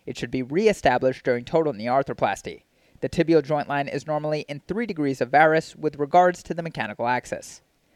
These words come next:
Bolt et al. performed a C T study on thirty-eight total knee arthroplasty knees and found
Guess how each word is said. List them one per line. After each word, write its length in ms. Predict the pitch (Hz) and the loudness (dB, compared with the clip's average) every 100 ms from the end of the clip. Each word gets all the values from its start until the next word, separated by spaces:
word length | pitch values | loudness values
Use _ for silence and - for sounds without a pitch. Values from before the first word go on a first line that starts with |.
| _ _ - | _ _ -20
Bolt 480 | 139 175 202 - - | 4 6 6 2 -4
et 160 | 123 - | -4 -2
al. 300 | 113 113 143 - | 0 0 -2 -6
performed 380 | 156 165 156 | -4 -2 -2
a 40 | 143 | -4
C 220 | - 226 | -6 -10
T 220 | - 208 | -6 -8
study 420 | - 147 123 127 | 0 2 2 0
on 140 | - 131 | -4 -2
thirty-eight 480 | 175 185 165 131 - | 0 2 2 -2 0
total 240 | 170 175 | 0 0
knee 140 | 151 123 | -4 0
arthroplasty 720 | 185 202 185 113 98 131 123 | 0 0 -2 -2 -2 -6 -10
knees 340 | 160 175 165 - - - | -6 -6 -6 -12 -20 -6
and 200 | 143 139 | -6 0
found 320 | 180 180 | 0 0